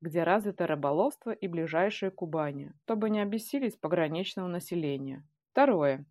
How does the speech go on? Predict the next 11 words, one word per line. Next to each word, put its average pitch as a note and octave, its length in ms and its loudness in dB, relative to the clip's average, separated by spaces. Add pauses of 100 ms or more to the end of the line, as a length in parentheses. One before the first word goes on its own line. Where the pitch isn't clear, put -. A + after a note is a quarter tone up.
(200)
В - 40 -20
шести A3+ 320 0
бригадах, G3+ 760 2
поступивших A3 720 -4
из G3 180 -4
бывшего G3 460 0
Кавказского F#3+ 680 0
линейного F#3 520 0
войска, E3 520 -2
будут B3 380 -4
переселяться F3 840 0